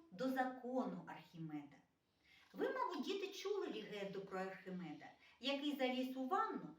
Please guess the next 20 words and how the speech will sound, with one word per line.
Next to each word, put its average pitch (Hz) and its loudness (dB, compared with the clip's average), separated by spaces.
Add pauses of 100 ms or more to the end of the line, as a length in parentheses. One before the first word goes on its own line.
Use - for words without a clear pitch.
(100)
і 247 -10
звідти 294 0
виплюхнулася 220 -6
вода. 175 -8 (440)
Архімед 254 2
крикнув: 262 0 (520)
«Евріка!», - 4 (300)
бо - -2
здогадався, 277 8 (180)
що 349 4
об'єм 311 6
тієї 254 4
води 294 4 (120)
дорівнює 392 4 (300)
об'єму 220 2
тілу 262 -2
Архімеда. 381 0 (560)
А 175 -6
далі 170 -8
буде. 370 -6